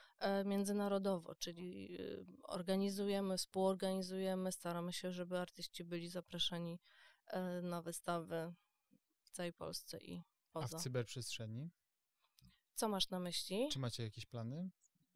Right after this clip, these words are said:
Speaker 2: Bo w związku z tym, że mamy sytuację, jaką mamy, do niedawna jedynymi galeriami otwartymi były galerie handlowe. E, nie było można prowadzić takiej działalności. Mm, wiele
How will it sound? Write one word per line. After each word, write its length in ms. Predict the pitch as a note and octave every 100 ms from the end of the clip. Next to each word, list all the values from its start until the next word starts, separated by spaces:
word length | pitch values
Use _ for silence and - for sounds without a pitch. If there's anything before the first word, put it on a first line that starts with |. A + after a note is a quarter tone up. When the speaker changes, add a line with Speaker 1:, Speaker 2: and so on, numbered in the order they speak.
| - C#3 B2 A#2+ B2
Speaker 2:
Bo 100 | C#3
w 60 |
związku 300 | C3 C#3+ -
z 100 | C3+
tym, 240 | - C3+ B2+
że 300 | A#2+ A#2+ A2
mamy 240 | A#2 A#2+
sytuację, 440 | - A#2 A#2 A2 A2+
jaką 180 | -
mamy, 480 | G#2+ G#2 G#2+ A2 B2+ - _ - _ _
do 80 | B2+
niedawna 420 | A#2+ A#2+ A#2 A#2+
jedynymi 400 | A#2+ A#2 A#2+ A#2+
galeriami 480 | A#2 A#2 A2+ A2+ A2+
otwartymi 440 | A2 - G#2+ A2+ G#2+
były 180 | A2
galerie 300 | A2 A2 A2
handlowe. 520 | G#2 A2+ G#2 G2+ A2 C#3 _ _ _ _ _ B2+
E, 260 | A#2 A2
nie 120 | A2+
było 180 | A2+ A2+
można 300 | A2 G#2+ A2+
prowadzić 360 | G#2 A2 A2+ G#2
takiej 240 | A2+ A#2
działalności. 880 | A2 G#2+ G#2+ G#2 - - A#2 B2 C3+ D3
Mm, 720 | A#2 A#2 A#2 A#2 A#2 A#2 A2+ B2+
wiele 360 | B2+ C3 B2+